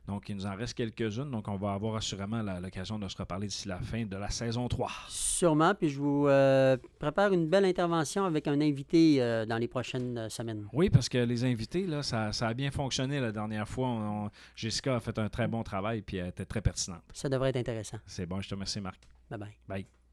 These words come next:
Speaker 1: Alors, pour compléter, euh, ce dixième épisode, euh, je ne pourrais passer sous silence, euh,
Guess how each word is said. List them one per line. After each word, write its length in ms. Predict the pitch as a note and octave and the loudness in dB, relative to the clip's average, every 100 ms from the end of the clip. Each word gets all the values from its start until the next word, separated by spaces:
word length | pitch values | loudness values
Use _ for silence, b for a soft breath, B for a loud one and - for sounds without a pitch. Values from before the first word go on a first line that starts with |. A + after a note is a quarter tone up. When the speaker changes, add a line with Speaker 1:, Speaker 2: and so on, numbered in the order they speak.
| _ _ _ - B B B B B | _ _ _ -10 B B B B B
Speaker 1:
Alors, 160 | F3+ | 8
pour 160 | F#3+ D#3 | 10 8
compléter, 600 | G#3 F#3 F#3 A3 A3 G3+ | 8 8 8 10 10 10
euh, 40 | |
ce 140 | D3 D#3+ | 10 10
dixième 380 | C3+ A#2+ D#3+ D3 | 10 10 12 10
épisode, 520 | A2+ A#2 D#3+ E3 B2+ | 10 10 10 10 10
euh, 280 | A2+ A2 - | 10 8 6
je 200 | A2 A#2 | 8 10
ne 80 | A#2 | 10
pourrais 240 | G2+ C3 | 10 8
passer 320 | D3 A2 - | 10 10 10
sous 160 | B2 - | 10 8
silence, 640 | - A#2 C#3 C#3+ B2+ - | 8 10 10 10 12 12
euh, 160 | C3 B2+ | 10 8